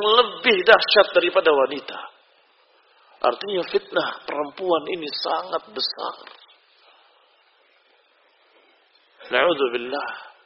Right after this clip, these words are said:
min syarril fitnah. Wa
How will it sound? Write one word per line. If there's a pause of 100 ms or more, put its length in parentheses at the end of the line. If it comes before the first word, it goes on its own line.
(200)
min
syarril
fitnah. (880)
Wa